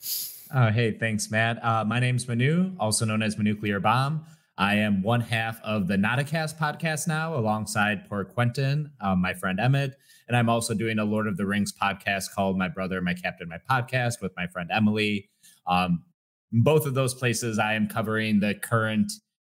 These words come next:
airing fantasy T V series in both of those realms. Uh, we're covering House of the Dragon over at Nauticast, as well as The Rings of Power over at My Brother, My Captain, My Podcast. So you can check me out there.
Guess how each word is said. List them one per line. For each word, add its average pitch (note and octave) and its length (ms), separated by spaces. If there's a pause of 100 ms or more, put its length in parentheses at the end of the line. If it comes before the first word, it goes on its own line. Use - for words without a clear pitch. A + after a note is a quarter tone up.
(120)
airing B2 340
fantasy B2 560
T B2 200
V A#2 240
series A2+ 560
in G#2 100
both A2+ 240
of G#2+ 100
those G#2+ 280
realms. G#2 560 (280)
Uh, F#2+ 260 (260)
we're A#2+ 100
covering A2+ 300
House G#2+ 240
of G#2 80
the G#2+ 80
Dragon G2+ 380
over G2+ 220
at G2 120
Nauticast, F#2+ 600
as F#2 140
well F#2+ 200
as F2+ 220
The G#2 100
Rings G2 340
of - 100
Power F2+ 500
over E2+ 440
at D#2+ 380 (380)
My F#2+ 160
Brother, F2 280
My E2 140
Captain, E2+ 320
My D#2+ 100
Podcast. D#2+ 540
So - 100
you F2+ 120
can F2 140
check - 240
me E2+ 100
out D2+ 220
there. C2+ 260